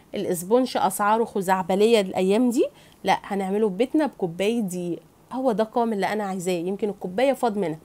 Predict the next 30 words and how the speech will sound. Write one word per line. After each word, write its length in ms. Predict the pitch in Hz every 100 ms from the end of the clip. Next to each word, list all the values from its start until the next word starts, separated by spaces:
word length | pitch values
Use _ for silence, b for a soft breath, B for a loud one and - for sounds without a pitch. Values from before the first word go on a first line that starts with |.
| b b b b -
معايا 260 | 208 233
صينيه 420 | 233 214 196 294 415
حطيت 420 | - 214 - 220
فيها 180 | 240 214
ورقه 260 | 220 190
زبده، 280 | 175 254 233
لان 240 | 196 180
احنا 260 | 185 196 214
مش 160 | 202 -
حاطين 360 | 208 - 233 -
اي 240 | 226 233 220
ماده 280 | 208 214
دهنيه 340 | 214 190 196 220
في 100 | 208
الكيك 220 | 190 202
بتاعنا، 460 | 180 190 247 262 262
فاوريدي 560 | 196 175 175 185 240 B B B
هيلزق. 480 | 247 240 196 165 165 B B B B
طيب، 240 | 233 208 180
ما 80 | 190
عندكيش 340 | 196 208 220
ورق 200 | 233 202
زبده، 300 | 202 302 320
تقدري 380 | 311 170 202 214
تدهني 440 | 202 165 202 220
الصينيه 320 | 190 - 202
بتاعتك 420 | 214 - 214 180 -
اي 220 | 208 202
ماده 240 | 208 202
دهنيه، 480 | 185 180 190 285 403